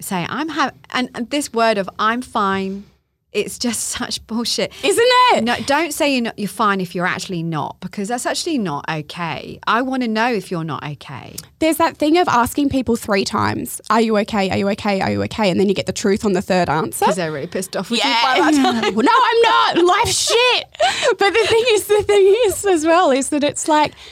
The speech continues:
Speaker 2: don't ask someone if they're okay if you can't hold space either.
Speaker 1: Absolutely.
Speaker 2: Which I learned the hard way online, because I said to somebody in covid last year, I put a question box up and I said,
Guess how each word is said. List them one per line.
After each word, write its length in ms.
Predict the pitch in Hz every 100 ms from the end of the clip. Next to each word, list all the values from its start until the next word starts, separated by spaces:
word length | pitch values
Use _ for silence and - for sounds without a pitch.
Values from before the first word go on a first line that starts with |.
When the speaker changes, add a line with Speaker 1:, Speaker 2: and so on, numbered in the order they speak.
| - -
Speaker 2:
don't 220 | 311 302
ask 340 | - 208 - -
someone 320 | 220 214 196
if 120 | 214
they're 180 | 202 180
okay 260 | 185 214 175
if 80 | 208
you 120 | 220
can't 260 | - 185
hold 200 | 196 165
space 340 | - - 131 -
either. 360 | 185 196 - - _ _ _ -
Speaker 1:
Absolutely. 500 | 196 - - 233 175 180
Speaker 2:
Which 80 | 165
I 180 | 208 208
learned 320 | 208 196 156
the 140 | -
hard 320 | 202 202 190 185
way 200 | 180 -
online, 640 | 202 170 147 64 - - - -
because 380 | 214 - 202 -
I 200 | 196 220
said 280 | - 214 -
to 120 | 208
somebody 380 | 196 190 - 196
in 120 | 202
covid 540 | - 208 202 170 - - -
last 340 | 226 180 -
year, 80 | 208
I 40 | -
put 140 | -
a 40 |
question 360 | - 226 - 208
box 260 | 196 - -
up 200 | - - - - - _ -
and 180 | 208 202
I 100 | 214
said, 260 | - 214